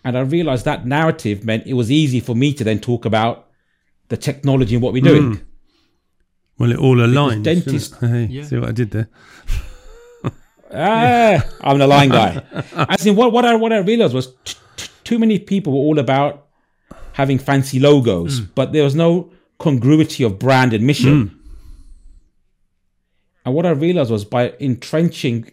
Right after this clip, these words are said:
Speaker 1: culturally who we are, what we do, what makes us different, it created conversations. And those conversations meant people said, "Actually,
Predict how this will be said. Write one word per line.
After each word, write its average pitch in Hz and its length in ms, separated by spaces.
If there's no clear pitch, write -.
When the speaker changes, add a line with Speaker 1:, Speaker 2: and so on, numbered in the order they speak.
Speaker 1:
culturally 113 640
who 123 240
we 113 140
are, 117 120
what 113 160
we 107 120
do, 113 360
what 120 160
makes 113 220
us 98 100
different, 101 540
it 113 100
created 131 380
conversations. 123 1000
And 117 180
those 139 300
conversations 131 720
meant 104 260
people 127 260
said, 120 160
"Actually, 117 680